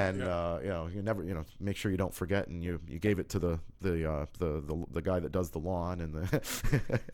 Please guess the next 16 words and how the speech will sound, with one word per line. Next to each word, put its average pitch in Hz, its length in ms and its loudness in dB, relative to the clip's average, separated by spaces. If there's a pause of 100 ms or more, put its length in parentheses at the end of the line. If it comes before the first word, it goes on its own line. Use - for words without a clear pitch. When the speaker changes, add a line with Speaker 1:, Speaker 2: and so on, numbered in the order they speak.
(260)
Speaker 1:
<laughs> - 400 -10
everybody 131 360 6
and 117 80 4
their 104 80 4
brother 101 300 6
has 80 180 2
it - 80 -4
in - 80 -4
essence. 87 320 -2
It's 85 120 -6
more 95 200 2
open 87 180 -4
than 80 80 -6
it 80 80 -2
ever 95 160 0
was. 69 280 -6